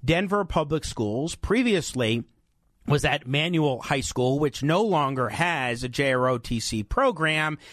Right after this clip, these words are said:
And that was something that at-large board members, Tay Anderson and Scott Esserman,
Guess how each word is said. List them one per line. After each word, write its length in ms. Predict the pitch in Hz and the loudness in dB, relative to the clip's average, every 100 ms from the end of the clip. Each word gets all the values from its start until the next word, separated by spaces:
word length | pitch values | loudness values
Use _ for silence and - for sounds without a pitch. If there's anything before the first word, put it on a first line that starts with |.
| - - - | -20 -20 -2
And 260 | 202 202 208 | 0 2 0
that 220 | 254 370 | -2 -2
was 140 | 277 | -4
something 680 | - 208 196 - 180 180 185 | 0 0 0 0 0 0 0
that 360 | 156 151 151 - - | 2 2 0 -4 -4
at-large 800 | 175 - 196 180 180 165 127 - _ _ _ - | -4 0 0 2 2 0 -4 -10 _ _ _ -4
board 420 | 131 175 185 151 | 2 4 2 0
members, 640 | 147 123 117 123 156 - - _ _ _ _ - | 0 0 0 0 -2 -6 -20 _ _ _ _ -2
Tay 280 | 196 220 220 190 | 2 2 2 0
Anderson 580 | 196 180 156 - 143 131 | 2 2 0 0 0 0
and 460 | 143 156 156 151 139 | 0 0 2 -2 -4
Scott 380 | - 160 180 214 | -2 0 0 0
Esserman, 720 | 180 208 - 185 143 120 117 | -2 -2 -2 -2 0 0 -2